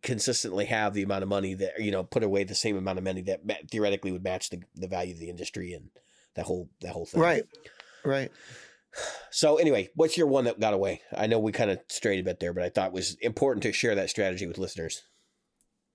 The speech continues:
Speaker 2: Um, are we referring something I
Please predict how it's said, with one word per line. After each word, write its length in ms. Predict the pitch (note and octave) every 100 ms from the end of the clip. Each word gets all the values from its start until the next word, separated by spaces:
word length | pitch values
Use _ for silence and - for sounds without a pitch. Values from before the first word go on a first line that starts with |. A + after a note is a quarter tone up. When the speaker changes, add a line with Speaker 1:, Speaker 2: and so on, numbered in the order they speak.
| - _ _ _ _ _
Speaker 2:
Um, 400 | E3+ D#3+ D3+ D3 -
are 60 | D#3
we 120 | G3
referring 400 | F3+ F3 F#3 E3
something 260 | E3+ D#3+ C#3+
I 160 | C#3+